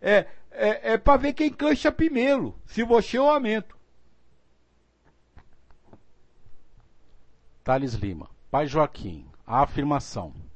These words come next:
Speaker 2: "O que uma vez foi certo em tua mente veio a ser apenas a capacidade para a certeza." Faz sentido?
Speaker 1: Nenhum.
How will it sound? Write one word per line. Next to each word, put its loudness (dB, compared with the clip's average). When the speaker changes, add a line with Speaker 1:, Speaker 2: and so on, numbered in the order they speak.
Speaker 2:
"O -4
que 2
uma 4
vez -2
foi 0
certo -2
em -6
tua -2
mente -6
veio 0
a 2
ser -2
apenas 0
a 0
capacidade -2
para 0
a -4
certeza." -6
Faz -2
sentido? -6
Speaker 1:
Nenhum. 6